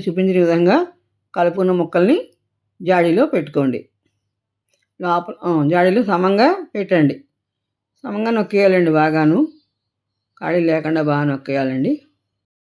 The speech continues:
తర్వాత మీరు జాడీని శుభ్రంగా ఆవకాయ పెట్టేటప్పుడు బాగా ఎండబెట్టి పెట్టుకోవాలండి, తడి లేకుండా చూసుకోవాలి, చేతులు కానీ జాడీ కానీ. ఇలా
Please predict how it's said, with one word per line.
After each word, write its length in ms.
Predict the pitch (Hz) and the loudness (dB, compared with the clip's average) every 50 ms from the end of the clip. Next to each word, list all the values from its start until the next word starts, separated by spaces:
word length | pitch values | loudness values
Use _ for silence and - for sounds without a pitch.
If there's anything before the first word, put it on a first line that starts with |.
| _ _ _ _ _ _ _ _ _ _ _ _ _ _ _ _ _ | _ _ _ _ _ _ _ _ _ _ _ _ _ _ _ _ _
తర్వాత 380 | 185 175 180 190 214 247 233 233 185 170 165 175 196 190 - _ _ _ _ _ _ _ - | -4 0 2 2 2 2 2 0 0 0 0 -2 -6 -8 -12 _ _ _ _ _ _ _ -2
మీరు 160 | 202 208 190 170 | -2 0 2 2
జాడీని 480 | 190 185 180 185 208 226 240 214 202 190 185 | 4 4 4 4 4 4 4 4 4 2 2
శుభ్రంగా 480 | 160 180 165 180 185 196 202 202 196 190 180 156 - - _ _ _ _ _ _ _ _ - | 2 0 2 2 2 2 2 4 4 4 2 2 -2 -8 _ _ _ _ _ _ _ _ -8
ఆవకాయ 420 | 170 160 175 175 190 190 233 220 196 | -6 -2 0 0 2 2 2 2 2
పెట్టేటప్పుడు 540 | 190 185 185 233 240 240 214 165 160 156 175 247 320 - - _ _ _ _ _ _ - | 2 2 2 4 4 4 4 2 2 0 0 0 -2 -4 -10 _ _ _ _ _ _ -2
బాగా 220 | 170 175 190 208 208 190 180 | 0 2 4 4 4 4 4
ఎండబెట్టి 380 | 165 175 185 214 247 277 269 240 214 | 4 2 2 2 2 2 2 0 0
పెట్టుకోవాలండి, 460 | 196 151 180 165 180 175 175 175 165 170 | 0 0 0 2 2 2 2 2 2 2
తడి 140 | 170 165 180 202 | 2 2 4 4
లేకుండా 280 | 208 196 170 175 175 165 - | 4 2 2 0 -2 -4 -4
చూసుకోవాలి, 540 | 185 170 151 - - 180 160 156 156 160 190 233 - - - | -6 -8 -6 -2 0 2 2 4 2 2 0 -4 -6 -4 -2
చేతులు 320 | 185 185 175 202 202 196 190 175 | -2 0 0 2 2 4 4 4
కానీ 200 | 170 170 170 165 180 220 - _ _ _ _ _ - | 2 2 0 0 -2 -4 -10 _ _ _ _ _ -4
జాడీ 300 | 160 170 170 180 202 202 180 | 0 0 2 4 4 4 4
కానీ. 200 | 160 156 151 170 233 - _ _ _ _ _ _ _ _ _ _ _ _ _ _ _ _ _ _ _ _ _ _ _ _ _ _ _ _ _ _ _ _ _ _ _ _ _ _ _ _ _ _ | 2 2 0 0 -2 -6 _ _ _ _ _ _ _ _ _ _ _ _ _ _ _ _ _ _ _ _ _ _ _ _ _ _ _ _ _ _ _ _ _ _ _ _ _ _ _ _ _ _
ఇలా 180 | - 196 185 | -2 0 0